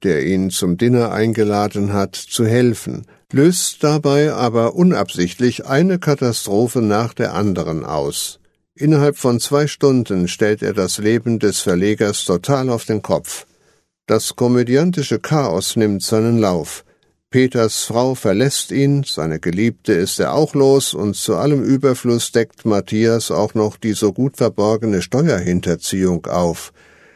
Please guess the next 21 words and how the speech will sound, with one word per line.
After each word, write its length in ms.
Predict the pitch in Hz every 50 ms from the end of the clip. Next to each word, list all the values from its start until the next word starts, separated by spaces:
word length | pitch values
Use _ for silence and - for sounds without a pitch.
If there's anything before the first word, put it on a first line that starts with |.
| _ _ _ -
Schlag 440 | - - 143 147 165 165 160 - -
auf 200 | 123 135 131 -
Schlag 460 | - - 120 110 101 90 87 - -
fallen 360 | - 104 98 101 107 104 101
die 140 | 95 107 101
Poenten 680 | 87 - 107 87 95 110 117 127 123 - - 107 101
in 160 | 95 92 95 95
dieser 300 | - 101 92 101 90 87
geistreichen 760 | - 98 104 107 - - - 98 90 92 95 - - 98
Komödie, 580 | 90 - 92 92 95 104 104 107 101 107 107 107 104 - - - - _
über 220 | - 113 104 104 101
die 100 | 107 104
in 120 | 101 101
Frankreich 680 | - - 110 107 120 123 - - 113 110 110 107 - -
mehr 320 | 104 107 117 120 123 87
als 240 | 78 104 98 - -
acht 340 | 92 131 147 - - - -
Millionen 520 | 123 117 113 110 110 107 110 113 110 107
Zuschauer 720 | 104 - - 127 123 110 - - 95 87 92 98 104 107 107 _ -
Tränen 480 | - 113 120 117 117 113 107 98 85
lachten. 580 | 78 76 73 73 - - - - 76 60 60